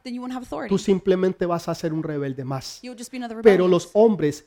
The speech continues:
Speaker 2: y mujeres de reino
Speaker 1: But the men and women of kingdom
Speaker 2: son los que se someten a sus autoridades.
Speaker 1: are the ones who submit to
Speaker 2: Lo
Speaker 1: authority.
Speaker 2: que el rey o la autoridad diga,
Speaker 1: What the king or authority
Speaker 2: digan,
Speaker 1: says,
Speaker 2: "Sí, Señor, en el nombre de Jesús."
Speaker 1: they say, "Yes, sir, in the name of
Speaker 2: Esos
Speaker 1: Jesus."
Speaker 2: son los hombres y mujeres que Dios está buscando.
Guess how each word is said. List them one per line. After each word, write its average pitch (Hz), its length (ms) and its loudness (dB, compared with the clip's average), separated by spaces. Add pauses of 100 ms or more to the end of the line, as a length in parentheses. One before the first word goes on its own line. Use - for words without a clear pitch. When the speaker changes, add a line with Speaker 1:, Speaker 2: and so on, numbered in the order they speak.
Speaker 2:
y 185 100 6
mujeres 175 500 0
de 147 100 0
reino 220 380 4
Speaker 1:
But 233 100 -12
the 240 60 -6
men 247 160 -8
and 262 80 -10
women 247 160 -10
of - 20 -20
kingdom 269 340 -4
Speaker 2:
son 180 180 2
los 190 160 2
que 185 140 -2
se - 120 -6
someten 190 600 -2
a 160 100 -10
sus - 180 -10
autoridades. 139 640 -6
Speaker 1:
are 240 80 -12
the 254 60 -14
ones 254 140 -16
who 254 40 -16
submit 254 340 -10
to 214 60 -2
Speaker 2:
Lo 185 100 8
Speaker 1:
authority. 185 200 2
Speaker 2:
que 175 60 4
el 156 80 2
rey 202 320 6
o 175 80 2
la 170 80 2
autoridad 156 540 0
diga, 190 440 2
Speaker 1:
What 254 60 -14
the 254 80 -14
king 262 160 -12
or 247 60 -10
authority 294 280 -2
Speaker 2:
digan, 151 260 2
Speaker 1:
says, - 40 -12
Speaker 2:
"Sí, - 280 0
Señor, 170 460 -2
en 165 120 0
el 143 160 0
nombre 147 320 -4
de 139 60 -8
Jesús." - 500 -12
Speaker 1:
they 254 100 -10
say, 254 180 -12
"Yes, 277 180 -10
sir, 247 100 -10
in 233 40 -8
the 214 60 -10
name 208 160 -10
of 196 80 -4
Speaker 2:
Esos 202 120 6 (140)
Speaker 1:
Jesus." - 20 -10
Speaker 2:
son 190 160 0
los 180 200 -2
hombres 190 360 0
y 165 40 0
mujeres 151 420 -4
que 151 120 -4
Dios 143 220 -6
está 143 220 -10
buscando. 143 520 -4